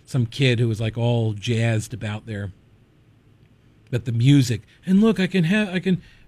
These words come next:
hold it in my hand, and I can plug in this headset, and I can listen as I walk around." It's like,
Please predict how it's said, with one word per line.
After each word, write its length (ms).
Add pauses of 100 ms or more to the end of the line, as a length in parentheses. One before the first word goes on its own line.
hold 200
it 80
in 60
my 160
hand, 360
and 80
I 60
can 160
plug 240
in 100
this 200
headset, 400
and 80
I 80
can 200
listen 360
as 160
I 120
walk 300
around." 400
It's 140
like, 140